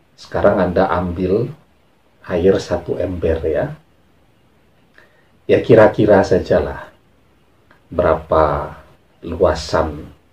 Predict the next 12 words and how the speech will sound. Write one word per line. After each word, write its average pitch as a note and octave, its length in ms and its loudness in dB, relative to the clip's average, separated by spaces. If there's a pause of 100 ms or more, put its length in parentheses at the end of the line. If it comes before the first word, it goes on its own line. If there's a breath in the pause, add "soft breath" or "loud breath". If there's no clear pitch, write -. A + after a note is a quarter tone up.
(460)
dari E2 640 -2
halaman D#2 720 -2
rumah. D#2+ 480 -8 (880)
Kalau D#2 240 -6
halaman D#2+ 400 0
rumah F2 320 -4
zaman D#2+ 320 -4
sekarang D#2 480 -6
kan D#2+ 320 -4 (640)
tidak F#2+ 320 -2
besar - 320 -4
ya. D2+ 320 -6